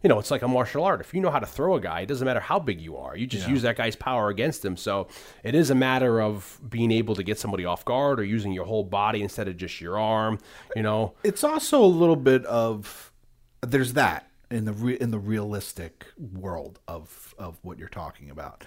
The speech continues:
Speaker 2: But in terms of, like, the cinematic, dramatic world
Speaker 1: Yeah.
Speaker 2: of what we're talking about,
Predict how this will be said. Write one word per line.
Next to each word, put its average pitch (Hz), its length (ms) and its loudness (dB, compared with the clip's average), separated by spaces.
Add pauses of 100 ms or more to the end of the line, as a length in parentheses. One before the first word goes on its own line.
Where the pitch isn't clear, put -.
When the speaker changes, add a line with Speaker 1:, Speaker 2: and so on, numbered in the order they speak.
(640)
Speaker 2:
But 135 120 0
in 127 60 -4
terms 160 260 4
of, 143 80 0
like, 131 180 2
the 110 80 -4
cinematic, 107 680 -2
dramatic 87 600 -8
world 160 340 0
Speaker 1:
Yeah. 180 100 -2
Speaker 2:
of 147 100 -6
what 147 120 -4
we're 156 100 -2
talking 165 340 -4
about, 160 380 -2